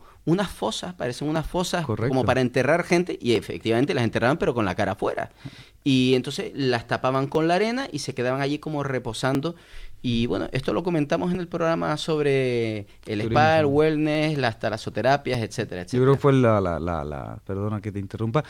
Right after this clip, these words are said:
Speaker 2: la, el, el, el, los pioneros de turismo de salud fue ese centro, lo que pasa que, que
Speaker 1: Y estaba en Maspalomas.
Speaker 2: Estaba en Maspalomas, exacto.
Speaker 1: Bien, pues ya, ya, para mí hay dos nove-, bueno,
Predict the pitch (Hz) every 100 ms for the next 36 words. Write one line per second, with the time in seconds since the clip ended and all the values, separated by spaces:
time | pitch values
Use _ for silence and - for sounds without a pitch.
0 | - - - 82 92 - 85 80 69 60
1 | 65 60 - - - - - - 117 -
2 | 135 120 143 143 127 113 117 127 123 113
3 | 110 107 101 143 - - 117 101 101 113
4 | 120 139 92 - 85 90 - 57 57 _
5 | _ - 57 50 - - 98 87 95 95
6 | 82 113 110 - - 98 92 80 - 78
7 | 71 - 78 - - - 92 87 85 85
8 | 85 78 107 107 104 113 127 - 107 101
9 | 117 143 151 147 135 127 - 113 82